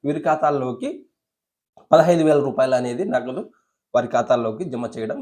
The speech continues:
జరుగుతున్నది. సుమారు ఈ ఆంధ్రప్రదేశ్లో మూడు లక్షల ఎనిమిది వేల నాలుగు వందల ముప్పై ఏడు మంది ఆటో, క్యాబ్ డ్రైవర్లు, అర్హత సాధించిన ఆటో, క్యాబ్ డ్రైవర్లు ఉన్నట్టు కూడా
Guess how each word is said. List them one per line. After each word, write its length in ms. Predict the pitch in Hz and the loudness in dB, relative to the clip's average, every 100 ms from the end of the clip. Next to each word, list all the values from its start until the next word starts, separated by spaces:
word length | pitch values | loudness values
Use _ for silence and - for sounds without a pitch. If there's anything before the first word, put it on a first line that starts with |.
| 185 | -8
జరుగుతున్నది. 680 | 104 104 101 104 95 107 113 98 _ _ _ _ | -8 -10 -12 -8 -6 -4 -6 -8 _ _ _ _
సుమారు 360 | 143 151 151 208 - - _ _ _ | 2 4 4 0 -6 -18 _ _ _
ఈ 80 | 165 | 0
ఆంధ్రప్రదేశ్లో 720 | - 196 196 175 156 147 160 277 233 | 6 6 6 2 0 0 -2 -4 -6
మూడు 280 | 117 147 196 | -2 0 2
లక్షల 360 | 185 - 147 165 - _ _ | 0 0 -4 -6 -8 _ _
ఎనిమిది 320 | 123 147 143 | -2 -2 0
వేల 240 | 139 131 127 165 | 0 0 0 -4
నాలుగు 320 | 135 113 123 120 | -4 -4 -2 -4
వందల 200 | 117 117 | -8 -8
ముప్పై 360 | 117 113 - 113 | -8 -10 -8 -6
ఏడు 220 | 113 107 | -4 -4
మంది 340 | 107 113 135 113 - 107 | -4 -6 -6 -12 -6 -4
ఆటో, 220 | 110 131 | -4 -6
క్యాబ్ 280 | 127 113 107 | -8 -6 -6
డ్రైవర్లు, 440 | 87 110 110 110 160 - _ _ _ 139 | -6 -4 -4 -4 -10 -14 _ _ _ -2
అర్హత 360 | 135 190 185 160 | 6 6 6 4
సాధించిన 500 | 147 139 139 131 123 | 4 2 -2 -4 -2
ఆటో, 260 | 117 113 120 | -2 -2 -4
క్యాబ్ 260 | 107 110 | -2 -2
డ్రైవర్లు 340 | 104 107 107 107 | -2 -4 -4 -6
ఉన్నట్టు 280 | 104 104 - | -10 -12 -12
కూడా 220 | 110 185 | -6 -4